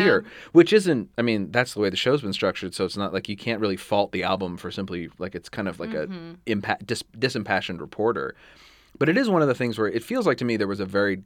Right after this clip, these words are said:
Speaker 1: clear decision made at some point to make this a one disc endeavor, 'cause it's seventy-one minutes long with, and there obviously are cuts
Speaker 2: Yeah.
Speaker 1: to it with very little dialogue, which is unusual for a modern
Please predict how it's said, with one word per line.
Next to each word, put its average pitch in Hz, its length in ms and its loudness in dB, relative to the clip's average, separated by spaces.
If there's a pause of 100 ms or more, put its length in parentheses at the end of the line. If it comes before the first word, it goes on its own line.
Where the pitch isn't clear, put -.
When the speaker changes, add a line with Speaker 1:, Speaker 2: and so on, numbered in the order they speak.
(140)
Speaker 1:
clear 104 260 0
decision 92 540 -6
made 85 260 -4
at 80 100 -14
some 87 240 -6
point - 280 -10
to - 100 -12
make 87 280 -8
this 80 260 -8
a 95 100 -6
one 82 680 -10
disc - 460 -6 (840)
endeavor, 76 380 -8
'cause 92 220 -10
it's 90 120 -12
seventy-one 139 720 0
minutes 92 300 -8
long 62 480 -12 (1000)
with, 110 360 2
and 107 120 0
there 107 120 2
obviously 113 320 2
are 95 160 -2
cuts - 640 -6
Speaker 2:
Yeah. 202 300 -6
Speaker 1:
to 98 140 2
it - 120 -6 (220)
with 104 180 -2
very 131 380 6
little 127 240 4
dialogue, 90 520 2
which 101 140 -4
is 101 100 -6
unusual 101 520 -4
for 85 120 -8
a 80 40 -6
modern 73 580 -8